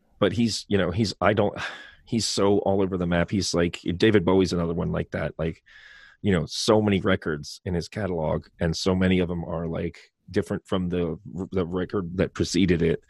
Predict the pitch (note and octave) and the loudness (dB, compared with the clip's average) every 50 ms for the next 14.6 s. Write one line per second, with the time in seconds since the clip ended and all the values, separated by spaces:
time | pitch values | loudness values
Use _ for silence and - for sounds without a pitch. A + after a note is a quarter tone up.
0 | - - - - - - _ - F#2+ - - F2 - - G2 G#2+ B2 C3 - - | -20 -20 -20 -20 -20 -10 _ -2 0 0 0 0 0 2 2 4 4 2 2 2
1 | F2 G2+ B2+ C3 A2+ G#2 A2+ G#2+ G2+ G#2+ D3+ D#3+ C3+ F#2+ - - - E2+ D#2+ D#2+ | 2 4 4 4 4 6 6 6 6 4 4 4 4 2 2 2 0 0 0 2
2 | E2 E2 E2+ F2+ F#2+ F#2 - - - G#2+ G2 F2 - - - - - - - - | 2 0 2 2 2 0 0 0 0 2 2 2 0 -2 -6 -8 -10 -12 -16 -20
3 | - - - F2 F2+ F2 F2+ F#2 D3 D#3+ D3 G#2 E2+ - F2 F#2 F2+ - F#2+ F2 | -6 0 2 4 4 6 6 4 4 4 2 0 0 2 0 0 2 0 -2 -2
4 | - G2 E2 E2+ E2 E2 - - - - - E2+ E2+ E2+ E2+ - - - - - | 0 0 0 2 2 0 -2 -4 -6 -2 0 2 2 2 2 0 -4 -14 -20 -20
5 | - - - - - _ _ - G#2+ A2 B2+ G#2+ - - G2+ G2 F#2+ F#2+ F#2+ G2+ | -20 -20 -20 -20 -20 _ _ -2 0 0 0 0 0 0 0 2 2 4 2 2
6 | F#2+ F2+ - - E2+ F2 E2+ C#2+ - _ - F#2 F2+ F2+ F2+ F2 - _ _ _ | 0 -2 -4 -4 -6 -6 -6 -8 -10 _ -6 -4 -4 -2 -4 -6 -10 _ _ _
7 | - F#2 E2 G#2 G2+ A2 G#2+ F2+ E2 - G2 F2+ E2 - - - G2+ F#2+ F2+ - | -4 -2 0 0 0 0 -2 -4 -4 -2 -4 -6 -6 -6 -4 -2 -2 -2 -2 -2
8 | - G2+ - - - - F2 E2+ - - - F2+ D#2+ - - F2+ G2 G2+ E2+ F#2+ | -6 -8 -8 -10 -8 -6 -4 -4 -4 -4 -4 -4 -4 -4 -4 -4 -2 -2 -2 -4
9 | - - - D#2+ E2 - E2+ E2+ E2 - - - - _ _ _ - - - - | -6 -6 -4 -4 -4 -2 -2 -4 -4 -6 -10 -16 -20 _ _ _ -20 -20 -20 -20
10 | _ _ _ _ _ _ - G2+ A2 A2 A2 G2+ G2+ F#2+ F#2 G2 F#2+ E2+ - - | _ _ _ _ _ _ -4 -2 -2 0 0 0 2 2 2 2 0 0 -2 -2
11 | - F#2+ F#2 - E2+ E2+ F2 F2+ E2+ F2 F2 E2+ - - G2 F#2 F2 E2 E2 - | -2 -2 -2 -4 -4 -4 -4 -2 -2 -2 -2 -2 -2 0 0 0 0 0 0 0
12 | E2 D#2+ E2+ E2+ E2 - - - - D#2 D#2+ D#2+ D#2 F2 E2 D#2 - - F2 G#2 | 0 0 0 -2 -2 -4 -6 -6 -4 -4 -4 -4 -4 -4 -4 -4 -2 0 2 2
13 | G#2 G2 F2 - - - - - - - - F2 G#2 - C#3+ A2 F#2+ F2+ E2 F#2 | 2 2 0 0 -4 -6 -8 -10 -12 -4 -2 -2 0 2 2 4 4 4 2 2
14 | F2 E2 E2+ - F#2 F2 B2+ G#2+ A#2 - E3+ | 2 2 2 2 4 4 6 6 8 6 6